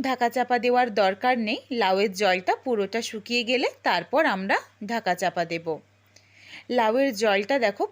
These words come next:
পুরোটাই শুকিয়ে গেছে, আর জল নেই। এরপর দিয়ে দিচ্ছি তিনটে চেরা কাঁচা লঙ্কা।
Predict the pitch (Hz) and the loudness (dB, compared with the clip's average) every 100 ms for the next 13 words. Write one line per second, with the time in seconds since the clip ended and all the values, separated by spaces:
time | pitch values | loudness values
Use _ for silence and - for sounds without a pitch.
0 | - 233 190 233 330 - 240 262 254 196 | -2 -2 0 0 -2 -4 -8 -2 0 0
1 | 180 - 440 226 208 185 202 196 190 185 | -2 -4 -6 -2 -4 -2 0 0 0 -4
2 | 190 453 _ _ _ - 240 254 294 285 | -8 -10 _ _ _ -2 0 0 2 0
3 | 240 285 285 240 - - 539 - _ 262 | 0 -2 -2 -4 -6 -4 -4 -6 _ -2
4 | 226 202 202 381 - _ - 254 190 269 | -2 -2 -2 -4 -4 _ -4 0 2 2
5 | - 202 196 311 311 170 160 175 | 0 -4 0 0 2 -2 -4 -4